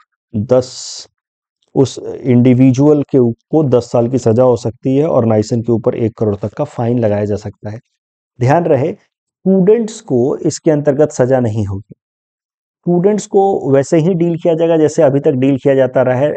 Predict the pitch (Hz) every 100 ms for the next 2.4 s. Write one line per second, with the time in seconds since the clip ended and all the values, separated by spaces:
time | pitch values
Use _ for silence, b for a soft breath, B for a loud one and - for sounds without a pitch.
0 | - 127 113 123 127 160 143 131 131 131
1 | 120 135 - 123 131 120 123 - 135 120
2 | 117 120 -